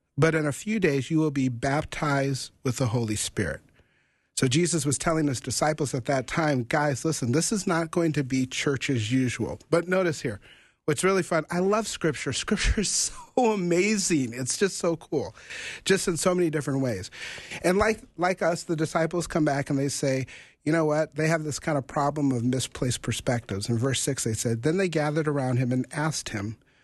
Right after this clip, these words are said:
'Lord, are you at this time going to restore the kingdom to Israel?'" Now,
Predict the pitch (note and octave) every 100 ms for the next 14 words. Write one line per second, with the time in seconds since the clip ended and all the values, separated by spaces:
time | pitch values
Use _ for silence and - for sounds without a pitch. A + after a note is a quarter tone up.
0 | _ _ - C#3 E3+ G3+ G#3+ - - D3+
1 | C3+ D#3+ G#3+ - G3+ - E3 D#3+ D3+ D3
2 | C#3+ C#3+ - C#3 B2+ B2+ - B2+ A#2+ A2
3 | A#2+ A2 F#2+ - - _ _ _ _ _
4 | _ _ _ _ _ _ _ - - -
5 | _ _ - E3+ D#3+ C3+